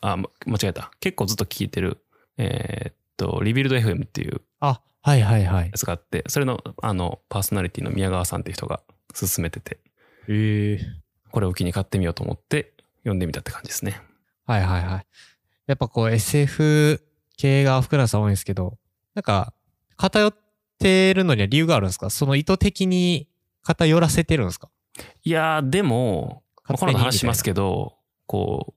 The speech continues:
Speaker 1: 個人的にグッとくる漫画ってどういうのがありますかっ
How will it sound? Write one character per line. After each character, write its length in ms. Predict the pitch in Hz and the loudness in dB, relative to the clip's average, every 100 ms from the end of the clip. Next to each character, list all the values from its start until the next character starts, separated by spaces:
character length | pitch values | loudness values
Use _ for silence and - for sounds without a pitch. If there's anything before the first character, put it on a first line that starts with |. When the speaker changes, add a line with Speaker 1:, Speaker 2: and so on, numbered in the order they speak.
| _ | _
Speaker 1:
個 180 | - 123 | -4 -2
人 300 | 123 135 135 | 0 0 0
的 220 | - 131 | -2 0
に 140 | 123 107 | 0 0
グ 140 | 110 | 0
ッ 40 | |
と 260 | 117 _ 110 | -2 _ -4
く 100 | 101 | 0
る 80 | 95 | 0
漫 240 | 92 92 | 0 0
画 100 | 92 | -2
っ 80 | 95 | -2
て 80 | - | -2
ど 140 | 90 | -2
う 20 | 95 | 0
い 40 | |
う 20 | |
の 80 | 87 | -2
が 60 | 87 | -2
あ 20 | |
り 80 | 85 | -2
ま 100 | 87 | -2
す 80 | |
か 120 | - | -2
っ 100 | 92 | -4